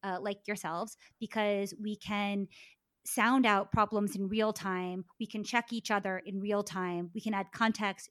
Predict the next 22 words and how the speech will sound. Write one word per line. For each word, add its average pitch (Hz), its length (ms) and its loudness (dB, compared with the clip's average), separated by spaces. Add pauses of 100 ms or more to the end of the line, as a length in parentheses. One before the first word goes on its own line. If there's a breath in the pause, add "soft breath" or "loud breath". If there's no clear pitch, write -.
nuance, 202 640 6 (380 loud breath)
and 226 160 4
then 233 260 2
we 233 80 2
can 233 140 4
speak - 240 -2
to - 80 -6
the 214 100 -4
audience 202 640 0
that 220 160 -4
wants 214 260 0
to 214 80 -8
hear 196 180 -4
from 180 200 -8
us. - 260 -12
We 233 140 2
not, 233 180 2
aren't 233 160 2
just - 180 -8
broadcasting 185 600 -4
it 175 160 -6
live, 170 320 -2